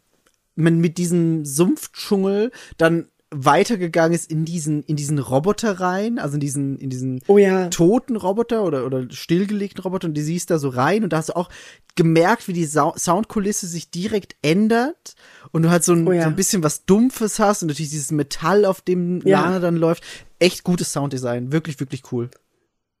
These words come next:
Speaker 2: Ich fand auch, also die komplette Atmosphäre ist einfach eine komplett andere und nicht nur, weil das Bild anders ist und das Licht anders aussieht.
Speaker 1: Genau.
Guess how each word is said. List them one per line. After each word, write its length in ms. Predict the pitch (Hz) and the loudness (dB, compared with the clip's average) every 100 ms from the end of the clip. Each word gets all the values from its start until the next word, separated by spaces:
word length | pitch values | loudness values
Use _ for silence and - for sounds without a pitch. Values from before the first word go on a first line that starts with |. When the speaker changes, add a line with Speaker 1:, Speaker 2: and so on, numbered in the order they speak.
| _ | _
Speaker 2:
Ich 140 | - 190 | -6 0
fand 160 | 220 | 2
auch, 120 | 160 165 | 2 2
also 160 | 185 190 | 2 0
die 100 | 202 | 0
komplette 460 | 214 208 220 240 | 0 0 0 0
Atmosphäre 640 | 202 - 190 202 190 208 - _ _ _ _ _ - | -2 -4 -2 2 2 2 -4 _ _ _ _ _ -6
ist 140 | - | -2
einfach 220 | 165 185 | 0 0
eine 180 | 185 180 - _ | -2 -4 -6 _
komplett 560 | - 214 226 226 208 | -2 0 2 4 2
andere 320 | - 202 196 190 | 2 0 2 2
und 80 | 202 | 0
nicht 200 | 208 - | -2 0
nur, 160 | 214 | 2
weil 140 | 196 185 | 4 4
das 140 | 185 | 2
Bild 320 | - 196 202 | 0 0 0
anders 240 | - 190 185 | 0 0 -2
ist 160 | 185 | -6
und 160 | - 190 | -4 -4
das 120 | 175 | -2
Licht 280 | 185 202 - | -2 -2 -2
anders 240 | 143 147 | -6 -4
aussieht. 480 | - 147 151 147 147 | -2 -4 -2 -4 0
Speaker 1:
Genau. 280 | 160 156 120 | 2 2 0